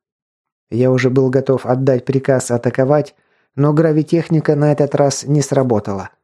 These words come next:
Зря я поверил, что совершил прорыв в ее использовании. Увы, статистика стала получше, но все равно не в мою пользу.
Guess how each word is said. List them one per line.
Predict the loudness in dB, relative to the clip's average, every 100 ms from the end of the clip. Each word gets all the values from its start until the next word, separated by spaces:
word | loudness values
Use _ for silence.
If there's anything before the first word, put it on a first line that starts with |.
| _ _ _ _ _ _
Зря | -4 0 2 2
я | 0 0
поверил, | 0 0 2 2 0
что | -2 -4
совершил | 0 0 0 0 -2
прорыв | 0 0 0 0 -2
в | -2
ее | 0 2 2
использовании. | 0 -2 -2 0 0 -2 -4 -6 -8 _ _ _ _ _ -2
Увы, | 0 4 2 2
статистика | -2 -4 0 -2 -2 -2 -2
стала | -2 0 2
получше, | 2 2 2 0 0 -2 2
но | 0
все | 0 0
равно | 0 2 2
не | 2
в | 2
мою | 2 2 0
пользу. | 0 0 0 -4